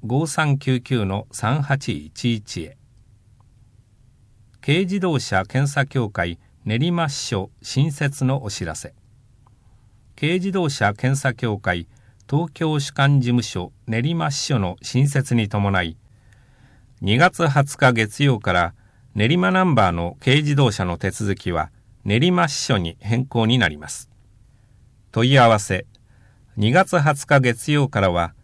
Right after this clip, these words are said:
軽自動車検査協会、東京主管事務所、練馬支所、板橋区新河岸一の十二の二十四。電話五三九九の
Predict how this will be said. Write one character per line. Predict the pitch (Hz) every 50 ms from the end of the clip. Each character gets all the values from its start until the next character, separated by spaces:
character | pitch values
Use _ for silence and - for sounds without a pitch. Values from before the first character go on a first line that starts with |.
| _ - - - -
軽 | - 135 165 180
自 | 175 180 175
動 | 175 160 127
車 | - - 104 92 -
検 | - 117 117 127 131
査 | - 120 107
協 | - - 107 95
会、 | - - 87 87 82 80 - _ _ - - _
東 | - 139 175 180
京 | 170 - 165 160 156 151
主 | 139 139
管 | - - 135 131 135 131
事 | 120 117
務 | 117 117 101
所、 | - - 98 98 98 - -
練 | 107 104 104 113 139 139
馬 | 135 117 110
支 | - -
所、 | - - - 73 71 - - _ _ _ _ _ _ _ _ - - _ - _ _
板 | - 113 104 - 160 156
橋 | 175 160 139 - -
区 | - 107 95 101 -
新 | - - 117 117 127 131 127
河 | 120 113 104
岸 | - - 101 95 - - _ -
一 | - 104 104 - 180 175
の | 165 147 117 101
十 | 92 104 117 135 139
二 | 139 135 131
の | 120 98 92 95
二 | 117 143 143
十 | 107 104 92 82 80
四。 | 90 98 90 80 80 - _ - - _ _ - _ _ _ _ - _ -
電 | 110 113 117 120 117
話 | 113 113 110 - _
五 | 117 104 127 151 175
三 | - - 180 170 165 147
九 | 139 - 135 127 120
九 | - - 127 113 95
の | 87 87 87 -